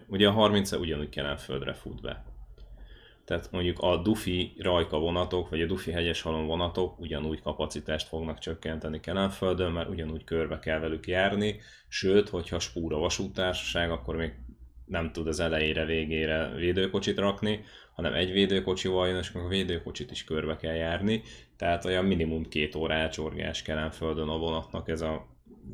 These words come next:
ez a művelet. Tehát mi-, én továbbra is azt mondom, hogy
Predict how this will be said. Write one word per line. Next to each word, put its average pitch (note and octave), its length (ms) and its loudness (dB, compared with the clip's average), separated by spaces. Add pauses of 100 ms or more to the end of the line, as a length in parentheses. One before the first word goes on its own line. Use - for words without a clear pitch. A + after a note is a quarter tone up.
(2500)
ez F#2 160 -4
a F2+ 60 2
művelet. D#2+ 720 2 (300)
Tehát E2 360 0
mi-, G2 300 4 (120)
én F2+ 280 0
továbbra F2 480 4
is E2+ 160 0
azt F2+ 200 -2
mondom, F2+ 400 0
hogy F2 240 0